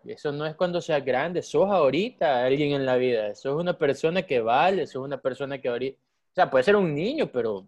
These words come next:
tenés todo el derecho de opinar, de hablar, de tener miedo, de ser valiente, de ser feliz. Creo que eso tenemos que inculcarle a nuestros hijos desde chiquitos.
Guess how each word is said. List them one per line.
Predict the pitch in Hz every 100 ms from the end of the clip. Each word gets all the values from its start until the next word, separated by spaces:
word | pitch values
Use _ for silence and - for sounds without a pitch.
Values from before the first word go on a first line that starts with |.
| _
tenés | 123 120 -
todo | 170 180
el | 196
derecho | 170 165 175 190
de | 180
opinar, | 156 135 117 117 143 175
de | 156
hablar, | 120 113 123 165
de | 147
tener | 127 120
miedo, | 117 131 151
de | 147
ser | 131 123
valiente, | 123 113 131 151 139
de | 117
ser | 120
feliz. | - 110 113 156 185 _ _ _ _ _ -
Creo | 127 135 135
que | 135 127
eso | 147 233 233 165 - _
tenemos | 117 117 131
que | 139
inculcarle | 143 127 110 123 135
a |
nuestros | 139 131 135 135
hijos | 143
desde | 180 180
chiquitos. | - 117 - 147 - 92